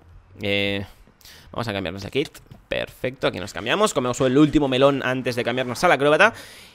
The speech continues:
Y me cambio el acróbata básicamente porque ya sabéis que a mí me gusta pegar salteques. Y me gusta no morir, así que <laughs> el acróbata en mano. Em,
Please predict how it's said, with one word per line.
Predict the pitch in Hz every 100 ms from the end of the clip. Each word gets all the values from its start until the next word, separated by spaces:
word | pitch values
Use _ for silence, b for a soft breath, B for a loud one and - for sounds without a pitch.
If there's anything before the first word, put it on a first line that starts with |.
| _
Y | 139 139 135
me | 143
cambio | 185 220
el |
acróbata | 196 185 190 180
básicamente | 143 123 117 120 123 143
porque | 117 -
ya | 110
sabéis | 113 113 110
que | - 110 113 -
a | -
mí | 107
me | 117
gusta | 107 104
pegar | 98 95
salteques. | - 90 113 156 185 - - _ _ _ _ _ _ _ _ 107
Y |
me | 107
gusta | 110 110 101
no | 98
morir, | 92 87 73 -
así | - 101 98 98
que | 104 104 92 87
<laughs> | 104
el | 117
acróbata | 104 98 117 113
en | 107
mano. | 117 147 B B B B
Em, | 120 123 123 120 120 120